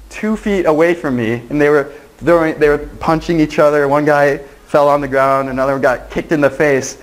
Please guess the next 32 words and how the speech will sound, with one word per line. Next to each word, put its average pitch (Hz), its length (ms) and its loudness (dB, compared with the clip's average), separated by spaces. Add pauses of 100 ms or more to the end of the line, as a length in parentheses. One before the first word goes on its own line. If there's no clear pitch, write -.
(240)
and 156 120 2
I 156 140 2
just 160 260 -10
stood 190 280 -2
there. 123 340 0
I, 135 200 -4
I 123 100 -4
froze, 156 760 0 (320)
and 123 80 -2
I 120 60 0
stood 165 340 0
there, 127 220 4
and 117 80 -2
I 113 120 0
was, 104 280 -12
I 110 60 -10
was 98 140 -12
motionless. 127 840 -2 (420)
And 143 100 2
then, 156 180 2
and 147 120 2
I 151 80 2
started 156 320 0
thinking 165 300 -2
to 127 80 0
myself, 113 560 0 (540)
if - 120 -4
I'm 196 160 0
not 226 200 -2
training 165 520 0
myself 123 640 2 (160)
constantly 131 800 0